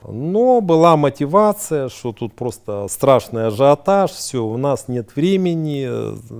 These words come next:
либо да, все, приезжайте, носите задаток, пишем на квартире, все. И, э, одна девушка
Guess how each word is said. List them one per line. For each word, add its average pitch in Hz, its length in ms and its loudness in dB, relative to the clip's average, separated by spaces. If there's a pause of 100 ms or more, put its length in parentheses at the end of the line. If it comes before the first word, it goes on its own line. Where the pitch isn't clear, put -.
либо 127 400 4
да, 170 400 4 (100)
все, 123 200 -6
приезжайте, 156 760 -2
носите 120 440 -8
задаток, 135 600 0 (400)
пишем 127 380 -4
на 123 100 -2
квартире, 123 840 -6 (580)
все. - 240 -20 (300)
И, 175 680 2
э, 135 920 0
одна 127 360 6
девушка 127 960 2